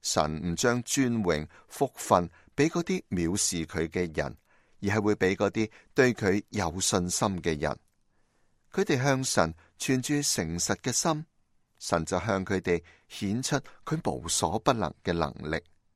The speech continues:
神行大事不可測度，行奇事不可勝數。尼布甲尼撒王遺忘咗嘅夢，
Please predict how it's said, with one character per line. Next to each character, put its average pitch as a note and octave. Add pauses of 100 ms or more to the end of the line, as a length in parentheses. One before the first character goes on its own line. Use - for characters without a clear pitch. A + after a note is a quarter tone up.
(840)
神 C3+
行 C#3
大 C#3
事 C3+
不 F#3
可 D3+ (140)
測 A#2+ (180)
度， - (380)
行 F#2+
奇 E2+
事 F2 (240)
不 -
可 B2 (120)
勝 E2+
數。 - (840)
尼 F#2
布 A2+
甲 A#2
尼 F#2+
撒 G#2+
王 E2+
遺 E2+
忘 E2+
咗 F#2
嘅 C3
夢， G2+